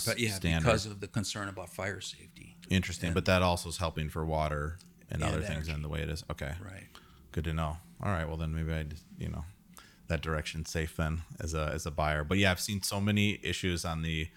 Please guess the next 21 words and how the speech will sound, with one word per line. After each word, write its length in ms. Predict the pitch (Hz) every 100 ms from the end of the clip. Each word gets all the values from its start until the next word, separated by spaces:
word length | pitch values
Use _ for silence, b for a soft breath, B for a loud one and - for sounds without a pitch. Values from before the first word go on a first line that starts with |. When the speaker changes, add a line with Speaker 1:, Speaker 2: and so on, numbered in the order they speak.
| B B B
Speaker 2:
let's, 320 | 80 - -
you 80 | 78
know, 160 | 76
call 240 | 76 80 78
it, 60 |
like, 200 | 73 73
low 180 | 73 76
rise 320 | 76 73 73
type 240 | - 76 -
product 460 | 80 78 78 78 82
where 160 | 78
it's, 280 | 76 - - -
um, 360 | 78 73 73 - - B B
they're 140 | 82 82
not 240 | 80 73
doing 280 | 76 73 73
that. 260 | 76 76
Speaker 1:
No. 120 | 101 104
Speaker 2:
And 160 | 78
then 120 | 76 76
it's, 260 | 76 -